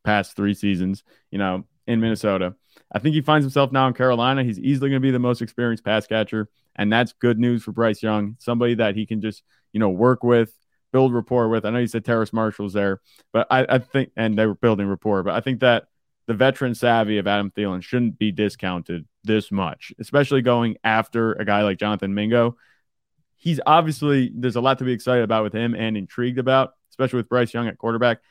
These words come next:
I don't think we should just write off these receivers this low, you know, just because Bryce Young is a rookie and we're not expecting the offense to be very good. This is a band of brothers, you know, kind of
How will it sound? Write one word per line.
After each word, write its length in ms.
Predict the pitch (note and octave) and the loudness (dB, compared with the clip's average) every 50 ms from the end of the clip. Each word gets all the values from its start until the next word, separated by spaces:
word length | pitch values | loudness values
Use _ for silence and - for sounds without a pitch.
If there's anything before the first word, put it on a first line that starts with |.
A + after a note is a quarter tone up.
| _ _ _ | _ _ _
I 120 | - - B2+ | 0 2 4
don't 200 | C#3 D#3 D3 B2+ | 4 2 2 0
think 180 | D#3 D3+ C3+ | -4 -4 -2
we 180 | C3 C3+ C#3 C3 | 0 0 0 0
should 380 | C3 - C3 B2 A#2+ A#2 A#2 - _ _ _ _ _ _ _ - | 0 -2 -2 -2 -2 -4 -6 -12 _ _ _ _ _ _ _ -4
just 180 | B2+ A#2 - | -4 -4 -4
write 320 | G#2 G2+ A2 A#2+ B2 B2 F#2+ | -2 0 4 4 4 4 4
off 240 | G2+ B2 A#2+ A2+ - | 4 2 2 2 0
these 160 | A#2+ A2 G#2 | -4 -6 -6
receivers 680 | G#2 G2 - - B2 A#2+ G#2 G#2 G2 F#2+ F#2+ F#2 - - C#3 | -8 -8 -4 -2 -2 -2 0 -2 -2 -2 -4 -6 -10 -10 -6
this 200 | - A2+ G#2+ - | -4 -4 -2 -2
low, 480 | - F#2+ G2 G2 G#2+ A2 B2+ D3+ E3 - _ _ | -2 0 4 4 6 6 4 2 0 -4 _ _
you 120 | - A#2 A#2+ | -4 -2 0
know, 160 | A#2 A2+ A2 | 2 0 0
just 180 | G2 A2+ G#2 - | -2 -4 -8 -8
because 240 | G#2+ - A#2 G2+ | -6 -4 -4 -4
Bryce 300 | F2 - G#2+ G#2+ G2+ - | -2 0 0 0 0 -2
Young 200 | - G#2+ G#2 G#2 | -4 -4 -4 -4
is 100 | G2+ G2 | -4 -6
a 40 | F#2+ | -4
rookie 280 | F#2+ G2+ G#2 G#2 - G#2 | -2 -2 -2 -2 -2 -4
and 80 | G2+ | -4
we're 60 | F#2+ G2 | -2 -2
not 120 | G2+ G2 | -2 -4
expecting 340 | F2+ - - G#2+ G2+ F#2+ F#2+ | -2 -2 -2 -2 -2 0 -2
the 80 | G#2 | -2
offense 300 | G2+ G2 - G#2 G#2 G2 | -2 -2 -2 -4 -6 -6
to 60 | - A2 | -4 -2
be 100 | A#2+ A#2+ | -2 0
very 240 | A2 A#2 A#2 A#2 | 2 2 0 0
good. 240 | G#2+ B2 B2+ B2 C3 - _ _ _ _ _ _ _ _ _ _ - | 0 -2 -2 -2 -4 -8 _ _ _ _ _ _ _ _ _ _ -4
This 180 | C#3 D3+ D3 | -4 -2 0
is 100 | G3 F#3+ | 0 0
a 60 | F#3 E3 | 0 2
band 320 | C#3 D3+ D3+ D#3 E3 D#3+ | 2 2 2 2 2 0
of 80 | D#3 B2+ | 0 2
brothers, 520 | C#3+ D3 D3 C3+ C3+ C3 C3 B2+ B2 - | 4 4 6 6 4 4 4 2 -2 -6
you 140 | - - B2 | -4 -2 0
know, 160 | B2+ A#2 A2+ | 2 2 0
kind 300 | - - C3+ C3 C3 B2 | 0 2 2 2 4 4
of 260 | A#2+ A#2 A#2 G#2+ A#2 | 2 2 0 -2 -6